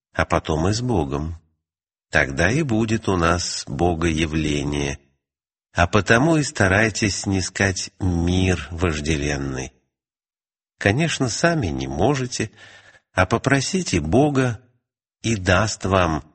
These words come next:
мир всяк ум превосходящий».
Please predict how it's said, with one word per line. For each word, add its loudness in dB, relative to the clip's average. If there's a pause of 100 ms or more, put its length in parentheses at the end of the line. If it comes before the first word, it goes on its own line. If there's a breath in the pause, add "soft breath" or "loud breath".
(340)
мир 2
всяк 0 (140)
ум 0
превосходящий». -2